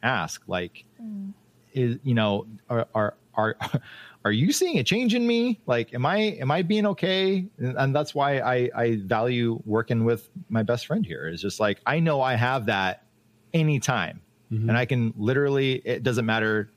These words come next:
Speaker 1: time at <laughs> night, I could be having the worst day ever. I know I can reach out to Casey and get brutal honesty because it comes from a place of love for me.
Speaker 3: Yeah.
Speaker 1: And I know that that's available. And that's why we wanna create a community of that for anyone to go to.
Speaker 3: Yeah.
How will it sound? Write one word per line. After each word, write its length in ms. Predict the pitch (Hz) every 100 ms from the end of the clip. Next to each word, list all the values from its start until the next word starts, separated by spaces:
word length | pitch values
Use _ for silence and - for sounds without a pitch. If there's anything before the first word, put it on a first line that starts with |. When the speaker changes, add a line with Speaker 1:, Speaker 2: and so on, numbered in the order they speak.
| -
Speaker 1:
time 220 | - 104
at 60 | 101
<laughs> 140 | 120
night, 220 | 151 131 131
I 140 | 113
could 160 | - 139
be 80 | 131
having 280 | 139 117
the 100 | 104
worst 340 | 98 107 131 -
day 140 | 120
ever. 360 | 120 104 101 104 - - - -
I 140 | 135
know 160 | 190 185
I 120 | 156
can 140 | 147 131
reach 200 | 127 131
out 160 | 117
to 60 | 117
Casey 440 | - 120 110 107
and 140 | 98 104
get 180 | 104 92
brutal 420 | 101 120 120 117
honesty 480 | 104 107 110 - 104
because 240 | 92 104
it 40 | 101
comes 200 | 117 110
from 100 | 113
a 60 | 92
place 320 | - 104 98
of 100 | 78 78
love 260 | 95 95 82
for 160 | -
me. 340 | 85 - - - -
Speaker 3:
Yeah. 240 | 113 104 104 _ _
Speaker 1:
And 160 | 110 110
I 80 | 113
know 260 | 113 123 135
that 80 |
that's 220 | 117 117 -
available. 540 | 98 131 131 82 69
And 140 | 104
that's 180 | 117 123
why 140 | 139 123
we 180 | 120
wanna 240 | 131 139 123
create 480 | - 113 110 104 -
a 60 |
community 580 | 113 107 104 170 185 107
of 120 | 98
that 240 | 98 104 -
for 120 | 135
anyone 420 | 175 214 202 104 90
to 100 | 98
go 180 | 78
to. 180 | 76 - - _ _ _ _ _ _ -
Speaker 3:
Yeah. 200 | 104 104